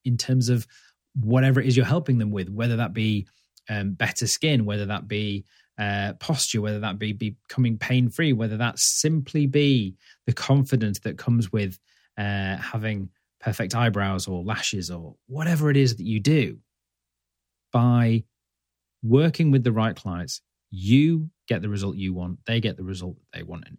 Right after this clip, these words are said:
everybody wins along the line. So with that said, let's dive into the attract phase of this stage of business. Now, before we can attract any clients, before we can attract anyone,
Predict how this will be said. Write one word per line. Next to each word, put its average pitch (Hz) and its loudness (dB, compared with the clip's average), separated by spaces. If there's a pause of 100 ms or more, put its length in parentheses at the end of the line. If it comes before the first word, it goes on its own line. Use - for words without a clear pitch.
everybody 85 -14
wins 85 -14
along 82 -14
the 82 -14
line. 80 -10 (200)
So 226 4
with 208 4
that 185 2
said, 165 2
let's 151 0
dive 143 2
into 135 4
the 131 4
attract - -4 (100)
phase 113 2 (380)
of 98 -4
this - 0 (240)
stage 113 0
of 107 -6
business. 113 2 (300)
Now, 139 2 (360)
before 185 4
we 160 2
can 143 4
attract - -4 (300)
any 98 -2 (100)
clients, - -8 (720)
before 107 0
we 95 -4
can 92 -10
attract - -6
anyone, 123 2